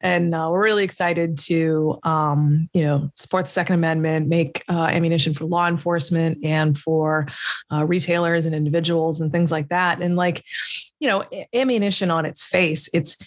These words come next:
it's not my area of obsession, but it's an area of interest enough to where I'm like, "Yeah, I can do that."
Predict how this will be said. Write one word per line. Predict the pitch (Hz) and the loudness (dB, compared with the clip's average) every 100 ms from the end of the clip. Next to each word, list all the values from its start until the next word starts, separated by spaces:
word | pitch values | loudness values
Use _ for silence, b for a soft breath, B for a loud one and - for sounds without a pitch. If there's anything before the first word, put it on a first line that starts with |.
| B | B
it's | 190 214 | -4 0
not | 202 202 | 0 2
my | 180 165 | 0 -2
area | 175 175 180 185 | -2 0 0 0
of | 175 165 | -2 -2
obsession, | 165 165 151 - - 233 247 196 | -2 0 0 0 0 0 2 2
but | |
it's | 180 175 | 0 -2
an | 180 160 | -4 -2
area | 170 165 - | 0 0 -2
of | 151 - | -2 0
interest | 170 - 156 - | 0 0 -4 -2
enough | 202 226 262 | 0 0 -2
to | - | -2
where | 220 190 | 0 0
I'm | 185 | 0
like, | 185 190 - | 0 -2 -2
"Yeah, | 392 - | -2 0
I | |
can | 185 240 | 0 0
do | 143 | 0
that." | - 202 277 | 0 0 0